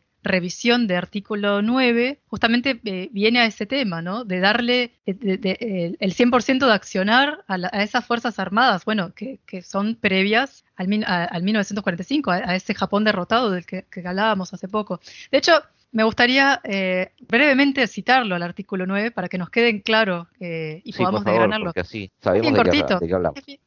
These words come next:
Speaker 1: Eh, capítulo dos, renuncia a la guerra. Artículo nueve.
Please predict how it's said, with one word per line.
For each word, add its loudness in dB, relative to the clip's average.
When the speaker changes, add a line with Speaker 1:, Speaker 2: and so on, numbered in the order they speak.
Speaker 1:
Eh, 4
capítulo 0
dos, -2
renuncia 0
a 4
la 2
guerra. -6
Artículo -4
nueve. -4